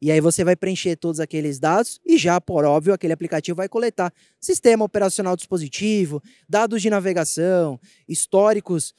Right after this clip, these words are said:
das páginas da internet navegadas e muito mais. Então, hoje, esse empresário,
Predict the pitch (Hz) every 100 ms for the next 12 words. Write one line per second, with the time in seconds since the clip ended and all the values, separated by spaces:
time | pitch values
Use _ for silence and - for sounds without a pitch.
0 | _ - 151 - 170 160 165 160 156 151
1 | 151 165 147 131 139 170 170 180 185 226
2 | 143 127 - _ _ 175 247 254 - 190
3 | 254 220 196 - 190 175 139 143 180 277
4 | 160